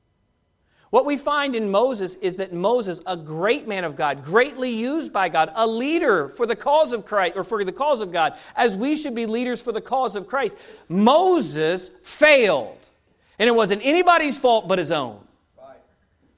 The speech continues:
And until we start owning up to our own problem, the own peril that lives within our members, our own sinful carnal flesh,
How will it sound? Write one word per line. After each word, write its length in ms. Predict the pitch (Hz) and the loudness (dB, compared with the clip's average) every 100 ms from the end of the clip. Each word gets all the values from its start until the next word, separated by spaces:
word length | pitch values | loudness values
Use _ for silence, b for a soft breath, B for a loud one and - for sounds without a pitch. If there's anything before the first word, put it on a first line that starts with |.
| _ _ _ _ _ _ _ _ | _ _ _ _ _ _ _ _
And 80 | 160 | -10
until 280 | 175 277 320 | -4 -2 0
we 160 | 349 | 0
start 260 | 330 311 262 269 | 2 2 2 2
owning 280 | 277 277 | 0 0
up 220 | 254 254 254 | 0 0 0
to 100 | 226 | 0
our 180 | 226 220 | 2 2
own 540 | 247 269 302 285 277 - | 2 4 2 -2 -6 -8
problem, 600 | - 269 262 185 156 151 | 0 4 4 2 -2 -2
the 180 | 226 226 | -2 0
own 440 | 269 302 320 254 | 2 2 2 -2
peril 420 | - 311 294 247 | 2 4 6 4
that 200 | 202 208 | 4 0
lives 360 | 220 269 311 233 | 2 2 0 -2
within 300 | 247 233 254 | -2 0 2
our 140 | 240 | 2
members, 400 | 220 226 185 160 - B | 2 -2 -2 -4 -8 B
our 240 | - 240 247 | 4 6 6
own 340 | 262 302 330 330 | 4 4 2 0
sinful 680 | 311 269 294 294 285 285 | -2 0 2 0 -2 -4
carnal 440 | 285 294 285 277 269 | 0 2 4 2 0
flesh, 640 | - 247 233 180 151 - | -4 2 4 4 0 -10